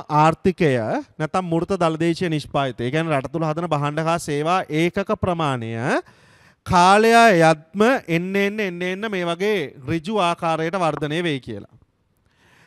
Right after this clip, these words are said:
හැබැයි ඇත්තටම සත්‍ය නිෂ්පාදනය, ඇත්තටම අපි හදන ප්‍රමාණය ගත්තොත් ඒ ප්‍රමාණය මෙන්න මේ වගේ චක්‍රමය ස්වරූපයක් ගන්නවා. මේකට අපි කියනවා ව්‍යාපාර චක්‍ර කියලා.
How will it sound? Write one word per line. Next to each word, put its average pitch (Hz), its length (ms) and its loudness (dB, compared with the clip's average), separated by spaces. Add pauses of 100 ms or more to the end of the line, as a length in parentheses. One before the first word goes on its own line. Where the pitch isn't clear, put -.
(140)
හැබැයි 220 520 4 (100)
ඇත්තටම 262 600 2
සත්‍ය 247 360 0
නිෂ්පාදනය, 147 520 -2
ඇත්තටම 254 460 2
අපි 247 200 4
හදන 220 340 2
ප්‍රමාණය 220 440 2
ගත්තොත් 185 580 4 (400)
ඒ 196 140 4
ප්‍රමාණය 175 500 4
මෙන්න 175 200 -2
මේ 175 120 0
වගේ 180 260 -2
චක්‍රමය 208 600 -2
ස්වරූපයක් 165 600 -2
ගන්නවා. 113 380 -6
මේකට 151 320 -4
අපි 143 140 -4
කියනවා 156 260 -6
ව්‍යාපාර 131 500 2 (640)
චක්‍ර 139 400 2
කියලා. 123 360 0